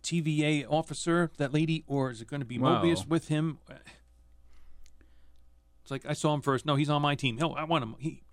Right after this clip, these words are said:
Speaker 1: over here." That kind of thing. But
Speaker 2: The biggest thing, though, is they're trying to control Loki as well, you know? And
Speaker 1: Yeah.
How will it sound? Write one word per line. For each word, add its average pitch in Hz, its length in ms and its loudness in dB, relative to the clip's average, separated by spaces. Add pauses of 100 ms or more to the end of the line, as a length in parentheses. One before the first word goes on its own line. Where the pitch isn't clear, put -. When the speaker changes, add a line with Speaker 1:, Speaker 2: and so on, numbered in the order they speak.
Speaker 1:
over 156 120 -4
here." 147 180 -4 (1160)
That 131 160 -2
kind 117 140 2
of 104 80 -8
thing. 110 180 -6 (420)
But 139 260 0
Speaker 2:
The 180 140 0
biggest 156 420 -2
thing, 160 220 -2
though, 104 240 -2
is 117 260 -4 (180)
they're 120 260 -2
trying 117 440 -2
to 117 100 -8
control 110 560 -4
Loki 98 380 -4
as 90 140 -8
well, 110 420 -6 (140)
you 101 160 -10
know? 143 260 -4
And 110 480 -2
Speaker 1:
Yeah. 101 60 -12